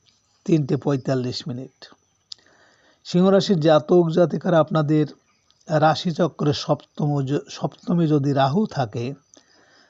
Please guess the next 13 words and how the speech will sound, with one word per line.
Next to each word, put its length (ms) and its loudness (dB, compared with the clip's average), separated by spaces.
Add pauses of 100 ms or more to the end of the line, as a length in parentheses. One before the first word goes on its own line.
(120)
তাহলে 280 4
স্বামী 440 0
স্ত্রীর 340 -4
মধ্যে 400 2
ঝগড়া, 560 0
বিবাদ, 580 0 (420)
অশান্তি 600 -2
লেগেই 380 2
থাকে। 460 -4 (840)
এর 200 4
থেকে 340 -4
মুক্তি 480 0
পেতে 560 -2